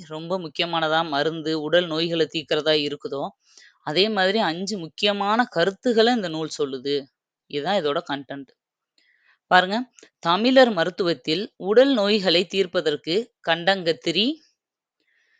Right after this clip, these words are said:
சிறுவழுதுணை, சிறுமல்லி, பெருமல்லி, நெருஞ்சில் ஆகிய ஐந்தின் வேர்களை சேர்த்து மருந்தாக்குவது போல. இந்த அஞ்சோட, இப்ப நம்ம திருபலா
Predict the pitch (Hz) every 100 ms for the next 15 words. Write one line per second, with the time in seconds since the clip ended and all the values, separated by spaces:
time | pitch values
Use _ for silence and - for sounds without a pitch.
0 | _ - - 220 233 208 202 165 160 202
1 | 277 - _ _ - - 214 240 190 170
2 | 170 240 285 _ - 180 220 196 170 165
3 | 214 254 165 151 165 185 156 165 147 -
4 | _ _ - _ - 151 190 185 160 180
5 | 247 - 143 165 226 233 247 226 170 190
6 | 190 190 202 - 170 175 226 196 151 170
7 | 175 170 165 156 156 165 143 139 139 151
8 | 143 _ _ _ _ _ _ _ _ 180
9 | 165 151 165 214 226 254 233 220 190 170
10 | 151 - _ _ 165 165 180 175 175 175
11 | 214 202 202